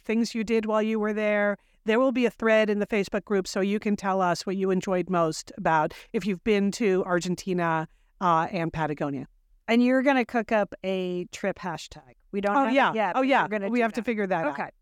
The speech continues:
Speaker 2: All right.
Speaker 1: Okay.
Speaker 2: And while you guys are gone, I'm gonna be holding down the fort here at, uh, the One
Speaker 1: Yeah,
Speaker 2: Tree Studios
Speaker 1: what are you gonna
Speaker 2: in
Speaker 1: do
Speaker 2: West
Speaker 1: without us?
Speaker 2: Well, not hiking. I can tell you that. Not gonna be hiking.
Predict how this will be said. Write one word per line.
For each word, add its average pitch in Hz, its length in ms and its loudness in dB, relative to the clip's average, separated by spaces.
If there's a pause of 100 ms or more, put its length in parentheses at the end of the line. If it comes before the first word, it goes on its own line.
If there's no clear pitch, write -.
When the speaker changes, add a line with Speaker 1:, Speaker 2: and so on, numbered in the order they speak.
Speaker 2:
All 269 120 4
right. 190 260 2
Speaker 1:
Okay. 196 120 -14 (200)
Speaker 2:
And 254 140 2
while 269 220 6
you 285 180 2
guys 311 300 2
are 311 60 0
gone, 254 260 2
I'm 240 180 -2
gonna 247 140 -2
be 240 80 -2
holding 220 380 -2
down 208 240 0
the 202 80 -2
fort 202 360 -4
here 233 600 -2
at, 208 360 0
uh, 196 340 0
the 208 120 -4
One 214 100 0
Speaker 1:
Yeah, 277 100 2
Speaker 2:
Tree 214 80 -2
Studios 226 260 -6
Speaker 1:
what 262 120 2
are 294 60 2
you 285 60 0
gonna 285 140 -2
Speaker 2:
in 254 60 -2
Speaker 1:
do 269 140 -2
Speaker 2:
West 277 60 -2 (220)
Speaker 1:
without - 20 0
us? 208 160 0
Speaker 2:
Well, 226 100 -4
not 240 280 2
hiking. 220 520 -2
I 208 100 -4
can 240 180 -4
tell 269 180 2
you 311 100 2
that. 294 340 2 (280)
Not 262 220 2
gonna 330 140 2
be 320 140 2
hiking. 302 540 0